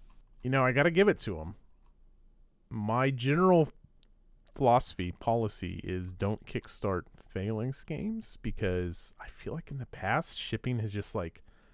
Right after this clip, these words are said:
"Oh, this will be our miniature market, and then I can get free shipping." I don't remember shipping ever being like,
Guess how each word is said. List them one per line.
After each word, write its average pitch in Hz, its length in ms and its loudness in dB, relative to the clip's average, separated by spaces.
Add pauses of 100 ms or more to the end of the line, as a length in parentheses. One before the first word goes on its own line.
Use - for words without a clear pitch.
(220)
"Oh, 113 120 0
this 98 180 -4
will 107 80 -6
be 98 120 -4
our 82 80 -4
miniature 139 380 -2
market, 120 460 0 (240)
and 82 120 -8
then 80 280 -10 (260)
I 82 40 -10
can 85 80 -6
get - 140 -10
free 139 220 -6
shipping." 117 480 -2 (1200)
I 180 120 -8
don't 196 160 2
remember 170 280 4
shipping 147 360 0
ever 110 200 0
being 104 280 -2
like, 87 180 -6